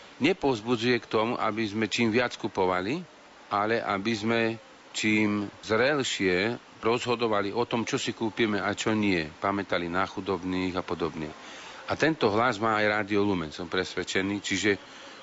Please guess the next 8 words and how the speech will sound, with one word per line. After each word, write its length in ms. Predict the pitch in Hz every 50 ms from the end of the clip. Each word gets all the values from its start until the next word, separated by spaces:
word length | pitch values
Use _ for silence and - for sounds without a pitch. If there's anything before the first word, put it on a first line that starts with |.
| - - - 117
ono 160 | 135 135 127 110
nemôže 720 | 107 117 139 147 135 120 117 110 95 101 117 117 120 123 117 - - -
za 160 | 95 101 120 120 -
každú 400 | 127 123 113 104 104 101 92 -
cenu 480 | - 101 104 104 110 110 110 113 107 - -
vždy 400 | - 101 92 101 120 117 101 95
hľadať 220 | 98 92 101 98 92 95
reklamu. 480 | 90 90 - - 90 85 80 78 78 76